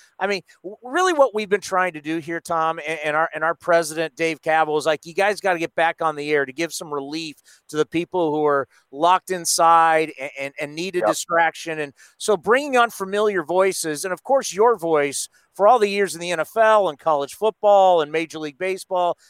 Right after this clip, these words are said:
Speaker 1: I, I think it's really key for people to hear from someone like yourself, 'cause your voice, I mean, people know, they, they know who you are and they love your work.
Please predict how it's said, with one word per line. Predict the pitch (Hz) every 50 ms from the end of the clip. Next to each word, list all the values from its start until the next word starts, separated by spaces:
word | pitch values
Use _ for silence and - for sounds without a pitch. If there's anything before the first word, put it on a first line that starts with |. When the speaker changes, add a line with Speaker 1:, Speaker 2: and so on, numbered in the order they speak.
| _ _ _
Speaker 1:
I, | - 180 208 -
I | 190 196 190
think | - 262 269 240
it's | 247 - -
really | 240 247 226 214
key | 175 - - - 226 233 247
for | 233 - 208
people | 170 - 190 208 208 - 208 185 - - _ _ _
to | 196 196 175
hear | 127 208 226 254 269 254 226 185 - _ _ _ _ _
from | - 196 185
someone | - - 214 208 196 190 180
like | 175 170 165 -
yourself, | 170 151 - - 185 170 170 -
'cause | - 180 147 165
your | 151 147
voice, | 147 196 202 196 190 175 - - - -
I |
mean, | 196 185 180
people | - 226 226 196 233
know, | 220 220 254 247 - 196 196
they, | 226 233 226 220 -
they | 220 214
know | 220 254 254 226
who | 202 233
you | 208 208
are | 196 196
and | 202 180
they | 170 156
love | 156 156 151 135
your | 139 127
work. | 120 113 110 87 78